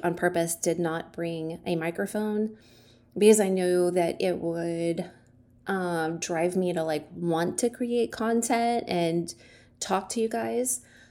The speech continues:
So I'm actually just recording straight into my computer, and there's a lot of activity, people everywhere on the beach. So, um, I know the sound quality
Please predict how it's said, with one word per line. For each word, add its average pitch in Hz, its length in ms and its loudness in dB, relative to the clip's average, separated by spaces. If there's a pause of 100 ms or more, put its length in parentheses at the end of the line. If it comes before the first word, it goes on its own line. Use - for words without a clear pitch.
(320)
So 180 480 6
I'm 233 140 4
actually 233 300 2
just 190 200 0
recording 180 480 2
straight 240 320 0
into 202 400 4
my 165 800 0
computer, 165 680 2
and 190 160 2
there's 170 480 4
a - 40 -4
lot 320 160 2
of - 80 4
activity, 180 720 4
people - 520 -4
everywhere 170 480 4
on 170 120 0
the 170 60 -2
beach. 165 480 -2 (640)
So, 170 680 6
um, 170 380 -2 (260)
I 190 120 6
know 180 160 2
the 175 80 4
sound 170 320 0
quality 214 480 -2